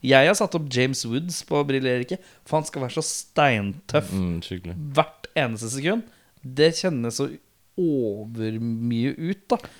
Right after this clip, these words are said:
Speaker 2: Du
Speaker 1: Mens Baldwin, han drar en liten joke, han er sint, men kan runde av med joke for å s-, vise at den egentlig kan si. Han har liksom et par sånne nyanser da, som
Speaker 2: Mm.
Speaker 1: faktisk kjennes litt menneskelig ut på et vis da. I motsetning til James Woods, som bare er en vandrende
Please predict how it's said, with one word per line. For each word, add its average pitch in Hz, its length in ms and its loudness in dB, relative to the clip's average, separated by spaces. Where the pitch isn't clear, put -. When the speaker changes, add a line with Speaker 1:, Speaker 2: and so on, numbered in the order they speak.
Speaker 2:
Du - 80 -6
Speaker 1:
Mens 165 180 8
Baldwin, 139 440 8
han 175 200 -2
drar 139 200 4
en 139 100 0
liten 123 200 -4
joke, 214 600 4
han 147 320 -2
er 127 100 0
sint, - 680 0
men 135 140 -2
kan 135 160 2
runde 123 240 0
av 107 80 0
med 113 140 -2
joke 120 220 2
for - 140 -8
å 117 100 0
s-, - 100 -12
vise 120 640 -10
at 101 80 -8
den 107 100 -8
egentlig 107 260 -8
kan 117 60 -6
si. 165 100 -8
Han 180 120 2
har 175 200 4
liksom 214 220 -2
et 202 100 -6
par 147 260 2
sånne 170 340 -2
nyanser 147 500 0
da, - 20 -8
som - 300 -2
Speaker 2:
Mm. 139 160 -8
Speaker 1:
faktisk 143 360 -4
kjennes 143 420 -2
litt 131 140 -6
menneskelig 120 380 -4
ut 101 100 -14
på 117 80 -4
et 113 80 -6
vis 160 200 -4
da. 156 100 -2
I - 80 -8
motsetning 123 480 0
til 117 80 -2
James 117 180 0
Woods, 131 200 -8
som 131 80 -8
bare 120 180 2
er 107 200 -2
en 120 200 -4
vandrende 98 560 -6